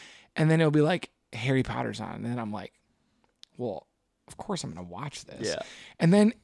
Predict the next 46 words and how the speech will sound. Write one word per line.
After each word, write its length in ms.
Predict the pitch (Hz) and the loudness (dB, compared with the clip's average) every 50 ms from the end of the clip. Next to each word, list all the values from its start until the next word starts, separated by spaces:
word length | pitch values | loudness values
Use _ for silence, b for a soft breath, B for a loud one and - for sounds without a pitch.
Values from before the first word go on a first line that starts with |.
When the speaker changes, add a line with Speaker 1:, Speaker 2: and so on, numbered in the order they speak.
| _ _ _ _ - | _ _ _ _ 0
Speaker 1:
in 140 | 185 202 | 2 2
reality, 460 | 240 240 202 208 226 190 127 113 107 - - | 2 2 2 2 2 2 0 0 -4 -6 -6
I 140 | 127 135 151 | -6 -6 -4
could 200 | - - 214 165 | -4 -4 -4 -2
just 200 | 190 180 - - | -2 -4 -4 -4
take 200 | - 147 143 - | -6 -6 -4 -4
out 140 | 170 170 147 | -6 -6 -4
my 180 | 139 127 131 - | -6 -6 -6 -8
Apple 240 | - 127 143 - 160 | -10 -10 -8 -8 -8
T 180 | - - 160 170 | -6 -4 -4 -4
V 160 | 156 160 156 | -2 -2 -2
remote 200 | 147 139 127 127 | -2 -4 -6 -6
and 100 | 127 - | -8 -8
say, 180 | 139 143 127 - b b b b b b b b b | -8 -8 -10 -12 b b b b b b b b b
"Harry 220 | - 147 156 151 | -2 0 0 0
Potter 380 | 139 143 139 151 156 147 139 127 | 0 0 0 0 0 0 0 0
and 180 | 120 123 123 120 | 0 0 0 0
the 120 | 123 123 | -2 -4
Chamber 340 | 120 - 143 143 143 139 135 | -4 -2 -2 -2 0 -2 -4
of 80 | 127 110 | -4 -4
Secrets." 480 | 120 143 - - 92 71 - - - - - - | -6 -6 -6 -6 -10 -12 -12 -16 -20 -18 -10 -6
Speaker 2:
Yeah. 160 | 131 110 85 - - - | -4 -4 -4 -4 -4 0
Speaker 1:
And 120 | 156 147 | 4 6
it 60 | 156 | 8
would 140 | 160 160 156 | 8 6 6
fucking 300 | - - 165 - 165 135 | 4 2 0 0 0 -4
pop 260 | - 131 151 156 - 165 | -2 -4 -4 -4 -2 -2
up 140 | 170 151 - | -2 -2 -2
and 80 | 127 | -2
I 80 | 127 123 | -2 -2
could 100 | 120 123 | -2 -4
watch 260 | 131 123 131 127 - | -4 -4 -4 -4 -4
it 40 | 147 | -4
without 260 | 131 131 127 123 123 | -2 0 0 0 0
Speaker 2:
<laughs> 60 | - | -2
Speaker 1:
commercials. 580 | 127 139 147 147 131 - 131 113 107 120 - - B B B B B - | 0 0 2 0 0 0 -2 -4 -4 -6 -8 -10 B B B B B 4
But 100 | 156 156 | 6 8
I 140 | 165 170 170 | 8 8 8
just 160 | 175 165 139 | 6 6 4
Speaker 2:
Yeah. 100 | 135 143 | 4 4
Speaker 1:
watch 240 | 147 143 151 156 175 | 6 6 4 4 4
it 100 | 185 156 | 2 4
with 160 | 156 156 156 | 4 4 4
the 80 | 165 | 2
<laughs> 100 | 147 - | 0 2
commercials 1000 | - 196 180 143 - - 254 196 - - - 160 - - - 180 170 - - - | 4 4 4 4 4 2 0 0 0 0 -2 0 2 4 2 2 2 -4 -8 -10